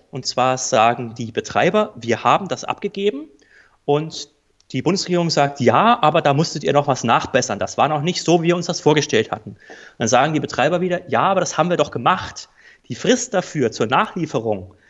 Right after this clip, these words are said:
lief nämlich am zwanzigsten sechsten, also zwei Tage nach dem Urteil aus. Und die Betreiber haben auch tatsächlich an diesem Tag eine Feinplanungsdokumentation abgeliefert,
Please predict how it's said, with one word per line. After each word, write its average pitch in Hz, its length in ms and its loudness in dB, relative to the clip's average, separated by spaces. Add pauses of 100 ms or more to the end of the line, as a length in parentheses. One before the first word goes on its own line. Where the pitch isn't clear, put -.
(180)
lief 160 200 -6
nämlich 156 320 -4
am 123 320 -2
zwanzigsten 156 800 -2
sechsten, 135 480 -2
also 110 200 -2
zwei 139 360 0
Tage 135 340 -4
nach 139 320 0
dem 143 240 -4
Urteil 139 340 0
aus. - 560 2 (440)
Und 254 420 2
die 151 80 -2
Betreiber 143 540 0
haben 190 260 0
auch - 200 0
tatsächlich 127 640 -6
an 120 180 -2
diesem 147 300 -6
Tag 139 400 2 (360)
eine 175 240 0
Feinplanungsdokumentation 151 1000 -4
abgeliefert, 127 760 0